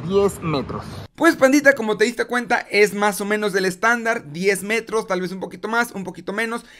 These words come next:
es lo que esperaba. Realmente no es un audífono que se sobresale por esta característica, pero sí, por ejemplo, el Hi-Fi Man que te dejo acá arriba, este claramente podía aguantar casi los cincuenta metros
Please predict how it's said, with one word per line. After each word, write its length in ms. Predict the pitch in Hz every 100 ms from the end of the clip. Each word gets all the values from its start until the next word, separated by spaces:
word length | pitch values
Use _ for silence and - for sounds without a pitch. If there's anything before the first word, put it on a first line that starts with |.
| -
es 160 | - 233
lo 120 | 233
que 100 | 233
esperaba. 500 | 233 226 226 226 233 -
Realmente 640 | 220 247 226 233 226 226
no 320 | 214 220 226
es 320 | 226 233 - -
un 180 | 214 214
audífono 540 | 202 196 190 214 208
que 140 | 202
se 600 | 180 - - - 214 208
sobresale 760 | 190 202 196 190 175 175 269 269
por 160 | 190 202
esta 160 | 202
característica, 760 | 202 175 170 151 180 180 - 202 - - -
pero 220 | - 285
sí, 180 | 277 269
por 200 | 269 233
ejemplo, 420 | 214 226 240 240
el 160 | - 196
Hi-Fi 420 | 180 208 208 214
Man 200 | 214 220
que 100 | 214
te 100 | -
dejo 180 | 180 185
acá 120 | 180
arriba, 300 | 185 202 214 - -
este 320 | - 247 240
claramente 420 | 226 226 220 226
podía 200 | 220 196
aguantar 400 | 208 196 202 208
casi 280 | - 214 214
los 180 | 185 175
cincuenta 460 | 196 220 208 196 165
metros 400 | 180 190 190